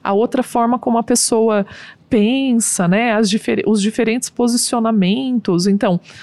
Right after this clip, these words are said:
a cultura do encontro é a cultura do diálogo e isso nos faz crescer,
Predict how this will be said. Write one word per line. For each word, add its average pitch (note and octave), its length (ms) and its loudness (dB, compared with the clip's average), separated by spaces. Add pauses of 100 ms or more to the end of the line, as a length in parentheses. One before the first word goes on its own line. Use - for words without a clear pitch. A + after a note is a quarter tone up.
(140)
a G3 80 -4
cultura A3+ 380 0
do G3+ 140 0
encontro A#3 800 -2
é A#3 160 0
a E4 80 0
cultura A3 400 0
do F3+ 120 0
diálogo F3 800 0
e G#3 220 2
isso C4+ 200 -2
nos B3 200 -4
faz A#3+ 280 -2
crescer, F#3 800 -2